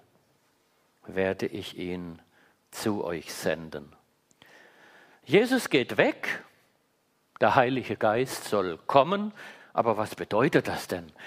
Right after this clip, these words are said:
Wir dachten doch, er, der Davids Sohn, würde das Königreich Davids wieder aufrichten und endlich die verhassten Römer aus dem Land vertreiben.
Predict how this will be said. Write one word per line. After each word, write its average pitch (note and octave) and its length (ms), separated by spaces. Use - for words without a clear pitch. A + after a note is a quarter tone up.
Wir A2 180
dachten - 800
doch, D3 380
er, E3+ 380
der C#3+ 200
Davids D#3+ 560
Sohn, D#3+ 400
würde F#3 300
das - 320
Königreich F3 800
Davids F3 560
wieder C#3+ 320
aufrichten A2+ 680
und A2 640
endlich D3+ 800
die G2+ 160
verhassten - 760
Römer C3+ 580
aus G#2+ 180
dem G#2+ 160
Land G#2+ 240
vertreiben. G#2 600